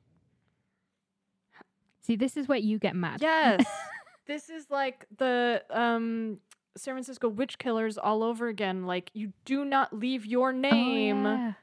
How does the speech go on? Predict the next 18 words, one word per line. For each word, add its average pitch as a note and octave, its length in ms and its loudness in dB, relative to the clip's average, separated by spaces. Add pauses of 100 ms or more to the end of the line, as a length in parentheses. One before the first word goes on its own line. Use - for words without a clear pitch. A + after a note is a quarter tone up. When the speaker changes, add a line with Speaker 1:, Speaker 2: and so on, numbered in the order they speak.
(120)
Speaker 2:
literally B3+ 760 -4
at A#3+ 360 -4
a A3+ 120 -2
crime A#3 420 0
scene. F3 520 -12 (1300)
I G#3+ 140 4
am A3 160 0
sorry. F#3 640 2
Speaker 1:
Yeah, E3 220 -4
it's, - 140 -8
it's, A#3+ 260 0 (1000)
it's A3+ 180 0
not C4 160 -2
a A#3+ 60 -4
good A3 140 -2
idea. F3+ 320 -4 (240)
Speaker 2:
Duh. E3+ 300 0 (460)
Speaker 1:
But C#4 160 0